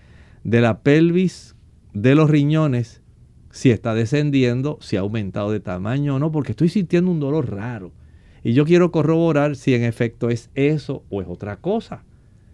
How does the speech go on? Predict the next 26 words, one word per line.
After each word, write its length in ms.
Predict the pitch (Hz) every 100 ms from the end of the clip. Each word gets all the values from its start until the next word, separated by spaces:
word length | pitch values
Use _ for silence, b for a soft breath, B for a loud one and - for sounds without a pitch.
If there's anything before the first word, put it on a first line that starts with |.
| b
Y 60 | 143
entonces 600 | 147 147 131 127 135 123 - -
un 580 | 117 131 139 139 135 131
tipo 420 | 135 123 139 135
de 480 | 123 98 113 104 104
estudio 420 | 101 - 113 127
como 280 | 123 131 123
este, 420 | 110 110 127 127
una 360 | - 113 123 117 - -
T 180 | 123
C, 460 | 123 - - 107 90 -
tomografía 720 | - 95 92 98 92 123 120
computarizada, 840 | 117 117 147 131 147 131 127 131 - -
ayuda. 840 | 98 98 85 104 120 117 92 85 b b b b
Entonces 360 | - 127 160 185
vean 240 | 143 175
la 80 | 190
utilidad 560 | 175 156 143 131 139 131 - - - - - -
tan 220 | 117 117
amplia 640 | 127 135 127 - 90 - - - - - -
que 100 | 107
tiene 500 | 131 139 156 156 -
este 260 | 113 - 120
tipo 300 | 123 117 127
de 60 |
estudios 600 | 135 - 107 104 147 -